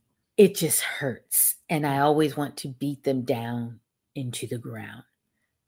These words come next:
And I can't stand their smug faces. But we're gonna keep this positive,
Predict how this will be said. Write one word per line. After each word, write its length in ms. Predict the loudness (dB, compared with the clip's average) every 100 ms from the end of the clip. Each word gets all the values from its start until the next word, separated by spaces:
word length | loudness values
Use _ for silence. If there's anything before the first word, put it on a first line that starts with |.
| _
And 100 | -6
I 60 | -6
can't 320 | -4 -4 -4
stand 380 | -2 0 0 -2
their 100 | -6
smug 400 | -6 -6 -6 -4
faces. 400 | -2 0 -2 -2
But 200 | 0 0
we're 100 | 0
gonna 200 | 0 0
keep 260 | -2 -6 -2
this 200 | -2 -2
positive, 680 | -2 0 0 0 -2 -2